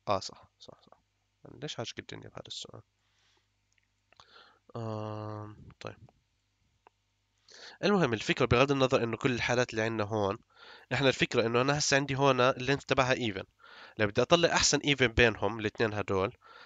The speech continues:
أنا راح أجيب الماكس even من اليسار اللي هو ستة، تمام؟ وراح أزيد عليه من هون، صح؟ هسه هون إيش أحسن even عندي إياه أنا؟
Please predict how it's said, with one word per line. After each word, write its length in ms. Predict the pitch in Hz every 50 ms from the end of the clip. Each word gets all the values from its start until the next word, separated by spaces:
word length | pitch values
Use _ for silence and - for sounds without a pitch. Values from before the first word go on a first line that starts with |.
| - -
أنا 120 | 127 127 127
راح 140 | 135 - 147
أجيب 220 | 147 131 165 147
الماكس 380 | 135 135 143 151 156 - - -
even 160 | 131 127 127
من 180 | 120 117 113
اليسار 380 | 113 113 110 110 - - - 101
اللي 140 | 95 101 104
هو 200 | 117 123 120 113
ستة، 420 | - - 120 - - - 107 139 - - - _ _ _ - _ _ -
تمام؟ 260 | - 98 98 101 123 139 - - - - - - - - -
وراح 200 | 120 120 - -
أزيد 360 | 120 127 117 165 202 202 156
عليه 240 | 143 151 151 143 139
من 160 | 135 123 117
هون، 200 | 107 113 92 85 -
صح؟ 360 | - - 135 165 - - - _ _ _ - - - - - - - -
هسه 240 | 127 123 - -
هون 260 | 127 127 185 202 185 -
إيش 180 | 175 202 -
أحسن 260 | - 170 - - 160
even 320 | 143 - 139 123 113 120 113
عندي 240 | 110 110 107 - 107
إياه 300 | 104 104 104 95 92 95
أنا؟ 140 | 90 87